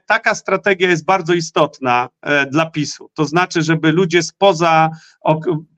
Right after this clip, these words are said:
spoza sympatii do Sejmu, którzy chcą głosować na nową partię, nie mieli do wyboru innej partii niż ta, która z pisem jest w koalicji. I tu się zaczyna nasza przygoda przy rejestracji list.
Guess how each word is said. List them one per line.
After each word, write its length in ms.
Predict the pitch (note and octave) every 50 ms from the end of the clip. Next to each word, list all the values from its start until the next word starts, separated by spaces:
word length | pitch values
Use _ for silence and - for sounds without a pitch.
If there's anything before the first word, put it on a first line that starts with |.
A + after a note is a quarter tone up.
| _ _
spoza 340 | _ - A3+ A3 - A3 F#3+
sympatii 680 | - - G3 F3+ E3 E3 G#3 G3+ G3 G3+ - - D#3
do 120 | C#3 E3+
Sejmu, 440 | E3 - F#3+ F3+ F3 E3+ E3 D#3+ D#3
którzy 240 | D#3 _ E3 D3+ D3+
chcą 200 | - - F3 E3
głosować 360 | D#3+ D#3+ D#3+ E3+ D#3 D#3+ D#3
na 80 | D#3+ D#3+
nową 240 | D#3+ D#3+ D#3+ D#3+ D#3+
partię, 320 | E3 F3 E3+ E3+ - E3+
nie 120 | F3 F3+
mieli 380 | F#3 G3+ G3+ G3+ F#3+ F#3 F#3 F3+ _ _ _ _ _
do 160 | B2+ - F3+
wyboru 480 | D#3+ F3 E3 D#3+ F#3+ G3 F#3 F#3 G3+ -
innej 400 | A3 A3 A3+ A3 G#3+ G3+ G3 G3
partii 440 | - G3+ G3 G3 F#3+ - - - E3+
niż 260 | E3 E3 D#3+ - -
ta, 320 | - F3 F3 F3+ G#3+ A#3+ A#3 _ _ _ _ _ _ _ _
która 320 | _ - F3+ F3+ F3 E3
z 140 | D#3+ D#3+ -
pisem 320 | - F#3+ E3 - E3+ D#3
jest 120 | D#3+ D#3 D#3+
w 40 | -
koalicji. 500 | - C#3+ C3+ A#2+ A2+ - - - - F3+
I 60 | D#3+
tu 120 | D#3+ C4
się 140 | - - F#3+
zaczyna 340 | F3 F3+ F3 - E3+ E3+ E3
nasza 240 | E3+ E3 E3 D#3+ D3
przygoda 420 | - - D#3+ D3 D#3 D3 C#3+ C#3
przy 180 | - - D3+ C#3
rejestracji 580 | C#3+ C#3 C#3 C3+ - C3+ C3 B2+ - - B2+
list. 280 | B2 E3 G3+ G3+ -